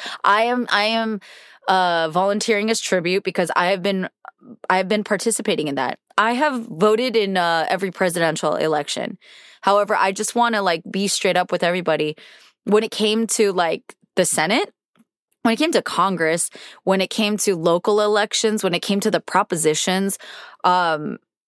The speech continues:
even with the presidential, I feel like I went in very, very underinformed or ill-informed or misinformed or not informed at all, okay? Truly,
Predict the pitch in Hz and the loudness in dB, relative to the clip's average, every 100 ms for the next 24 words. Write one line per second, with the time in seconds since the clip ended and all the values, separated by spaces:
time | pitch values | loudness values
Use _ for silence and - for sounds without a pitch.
0 | _ _ _ - - _ 269 311 392 370 | _ _ _ -12 -12 _ 0 2 2 2
1 | 320 226 - 208 190 190 185 190 165 180 | 0 0 2 0 2 0 0 0 0 2
2 | 262 285 269 185 185 190 220 254 262 190 | 2 2 2 0 2 0 0 2 0 -2
3 | 156 180 190 190 180 190 175 165 165 165 | -2 0 2 0 0 0 2 2 0 0
4 | 160 156 151 - 165 151 147 - 214 214 | 2 0 -2 -2 -2 -2 -4 2 2 4
5 | 226 208 214 - 214 208 - 185 175 170 | 2 2 0 0 0 2 2 2 2 0
6 | 180 233 220 - 208 208 - 165 156 160 | 0 0 0 2 0 2 2 2 0 0
7 | 165 180 175 170 160 160 - 160 143 110 | 0 0 -2 0 0 0 0 0 0 -2
8 | 156 _ _ - 170 165 190 - - - | -8 _ _ -2 2 2 0 -6 -16 -18
9 | _ _ - - 294 294 254 151 170 | _ _ -10 -2 0 2 0 -2 -6